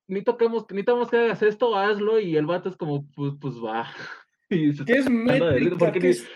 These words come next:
Speaker 1: porque hasta se
Speaker 2: tono?
Speaker 1: ve que ni
Speaker 2: ¿Qué
Speaker 1: siquiera está
Speaker 2: ritmo?
Speaker 1: afinado, no
Speaker 2: No.
Speaker 1: va al tiempo.
Speaker 2: ¿Qué es métrica? Ah.
Speaker 1: Nada.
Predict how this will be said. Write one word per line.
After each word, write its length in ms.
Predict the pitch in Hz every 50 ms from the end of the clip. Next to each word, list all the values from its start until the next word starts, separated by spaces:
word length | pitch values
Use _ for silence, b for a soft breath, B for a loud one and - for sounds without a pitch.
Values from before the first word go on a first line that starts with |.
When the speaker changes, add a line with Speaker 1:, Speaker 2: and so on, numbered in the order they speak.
| B B B
Speaker 1:
porque 220 | - 220 208 220
hasta 120 | 240 240
se 60 | 233 240
Speaker 2:
tono? 100 | 196 202
Speaker 1:
ve 60 | 233
que 80 | - 311
ni 60 | 208
Speaker 2:
¿Qué 60 | 214 196
Speaker 1:
siquiera 220 | - 190 196 208
está 140 | 202 - 175
Speaker 2:
ritmo? 60 | 165
Speaker 1:
afinado, 800 | 214 190 180 170 147 151 156 156 165 165 165 165 160 160 165 165 b b b b b 185
no 180 | 175 135 135
Speaker 2:
No. 160 | 151 170 180
Speaker 1:
va 120 | 180 185 185
al 160 | 190 175 -
tiempo. 920 | - 170 170 160 151 156 160 147 - - 165 160 160 160 165 170 170 -
Speaker 2:
¿Qué 60 | - 226 233 - - -
es 120 | - -
métrica? 180 | - 247 - _ _ _ _ _ _ _ _ _ _ _ _ _ _ _ _ _ _ _ _ _ _ _ _ _ _ _ _ _ _ _ _ _ _ _ _ _ _ _ _ _ _ _ _ _ _ 202 165
Ah. 140 | 156 147 B B B B B B B B _ _ _ _ _ _ _ _ _ _ _ _ _ _ _ _ _ _
Speaker 1:
Nada. 640 | - 110 110 110 107 113 139 151 127 - - -